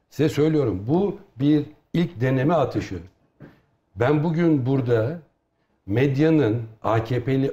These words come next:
olmayan bütün kanallarının, bütün gazetelerinin, yöneticilerinin bulunmasını beklerdim.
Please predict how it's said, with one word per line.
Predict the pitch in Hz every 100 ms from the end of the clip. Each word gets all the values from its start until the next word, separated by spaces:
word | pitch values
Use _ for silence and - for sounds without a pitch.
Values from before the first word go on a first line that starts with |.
| -
olmayan | 123 147 151 139 117 101 98 - _ _ -
bütün | 117 - 202 208
kanallarının, | - 156 147 135 123 113 110 101 101
bütün | 110 156 196 175
gazetelerinin, | 156 - 139 135 123 131 170
yöneticilerinin | 123 123 120 - 131 135 165 180 - _ _ -
bulunmasını | 120 139 131 - 190
beklerdim. | 175 - 110 98 87